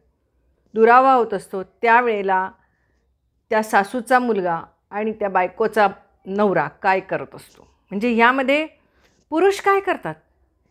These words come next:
नेहमी आपण संसारामध्ये जेव्हा भांडणं होतात, संघर्ष होतो, दुरावा येतो, वितुष्ट येतो, त्यावेळेला आपण बायकांच्याकडे बघत असतो की बायका भांडतायत, बायका भांडतात,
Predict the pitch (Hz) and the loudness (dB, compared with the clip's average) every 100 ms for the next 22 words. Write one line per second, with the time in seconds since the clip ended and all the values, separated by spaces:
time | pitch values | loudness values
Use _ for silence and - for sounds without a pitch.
0 | _ - 226 262 302 349 - 240 247 254 | _ -4 0 0 0 -4 -8 -6 -4 -4
1 | 254 240 220 262 254 254 247 226 233 226 | -2 -2 0 0 2 2 -2 -2 0 0
2 | 220 208 208 208 202 196 220 269 277 226 | -2 -2 -4 -6 -6 -4 -2 0 0 -2
3 | 185 185 - 214 214 247 254 277 240 170 | -4 -6 -6 -6 0 0 0 0 0 0
4 | 175 160 - _ _ _ _ _ _ _ | -4 -4 -8 _ _ _ _ _ _ _
5 | _ - 208 247 262 285 269 233 220 220 | _ -6 2 6 6 4 0 -2 -4 -6
6 | 226 285 - 302 233 226 196 196 254 247 | -6 -8 -4 -2 -2 -2 -4 -2 0 2
7 | 294 302 320 311 - 302 247 190 - 269 | 2 0 0 0 0 2 2 0 0 -2
8 | 294 349 339 320 240 226 190 - 175 143 | -2 -4 -4 -2 -2 -2 -4 -8 -12 -14
9 | _ _ _ _ _ _ _ _ _ _ | _ _ _ _ _ _ _ _ _ _
10 | _ - 262 226 220 220 302 302 214 - | _ -4 2 2 2 2 2 2 -4 -6
11 | 127 190 226 254 285 277 160 | -6 -2 -2 -4 -6 -6 -8